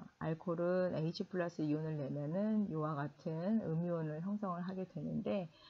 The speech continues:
음, 이 경우에는 이제, 어, 에스피와 같은 이런 삼중결합하고 있는 혼성에 비해서는 피케이 값이, 어, 비교적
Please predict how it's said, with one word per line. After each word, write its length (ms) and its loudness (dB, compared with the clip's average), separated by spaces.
음, 520 -2
이 100 0
경우에는 880 4
이제, 340 -6
어, 400 -4
에스피와 1400 -4
같은 560 -2
이런 260 -2
삼중결합하고 840 0
있는 160 -2
혼성에 540 4
비해서는 760 0
피케이 440 2
값이, 640 2
어, 180 -4
비교적 540 0